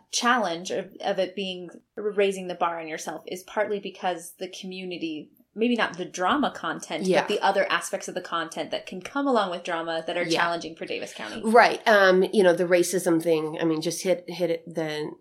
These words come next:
Speaker 2: nail right on the head with what was going on in our country and still is, not to, um, I mean, it's still going on, but it was heightened for us, of course, during Ragtime, because that was always on our minds of, of what was going on in, in our world today.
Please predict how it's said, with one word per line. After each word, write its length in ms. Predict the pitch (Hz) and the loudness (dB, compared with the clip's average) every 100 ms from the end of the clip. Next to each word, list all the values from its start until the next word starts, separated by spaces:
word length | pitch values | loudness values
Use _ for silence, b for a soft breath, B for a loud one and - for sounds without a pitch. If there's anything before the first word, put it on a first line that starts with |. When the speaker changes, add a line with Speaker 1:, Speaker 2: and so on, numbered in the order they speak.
| - | -2
Speaker 2:
nail 240 | 190 175 | 0 2
right 160 | 165 156 | 0 -2
on 100 | 151 | -4
the 60 | 160 | -2
head 360 | 196 220 175 | 2 2 2
with 160 | 165 170 | -2 -2
what 220 | 170 165 | 0 0
was 160 | 185 - | -2 0
going 240 | 170 165 | 2 2
on 120 | 160 | 0
in 120 | 156 | -2
our 140 | 147 - | -6 -8
country 600 | - 180 147 - - - b b - | -4 -2 -2 -6 -8 -12 b b 2
and 200 | 175 165 | 2 2
still 300 | - 220 208 | 2 2 4
is, 400 | 208 139 160 185 | 4 4 0 -2
not 240 | 180 156 - | -2 -2 -4
to, 360 | 180 160 151 | -2 -2 -2
um, 400 | 156 151 143 151 - _ - | -4 -6 -8 -12 -18 _ 2
I 20 | 185 | 4
mean, 240 | 165 - | 4 4
it's 220 | - 185 - | 0 0 0
still 380 | 226 185 165 | 2 2 2
going 300 | 165 170 151 151 | 2 2 2 0
on, 180 | 143 - | -2 0
but 100 | 185 | 0
it 60 | - | 0
was 120 | 175 | 0
heightened 340 | 226 196 175 | 0 2 0
for 140 | - 170 | 2 0
us, 200 | 151 170 | 0 -4
of 100 | - | -4
course, 500 | - 165 139 143 - | 2 4 2 -2 -4
during 240 | 165 156 | -2 -2
Ragtime, 500 | 151 147 147 156 151 151 | 0 -2 -2 -6 -8 -6
because 220 | 151 151 | -6 -4
that 160 | 156 | -4
was 140 | 165 165 | -4 -4
always 320 | 151 156 160 | -4 -4 -4
on 100 | 147 | -6
our 120 | 156 | -4
minds 480 | 175 208 185 175 170 | 0 2 2 0 -4
of, 140 | 160 165 _ _ | -8 -8 _ _
of 200 | - 165 | -10 -2
what 160 | 175 - | 0 0
was 160 | 175 - | -2 -4
going 320 | 165 147 156 | -4 -2 0
on 400 | 214 175 151 156 | 2 2 0 -2
in, 300 | 180 156 151 | 0 0 0
in 160 | 160 | -2
our 200 | 151 151 | -2 -2
world 280 | 156 156 151 | -2 -2 -4
today. 520 | - 175 185 160 156 | -6 -2 2 2 -2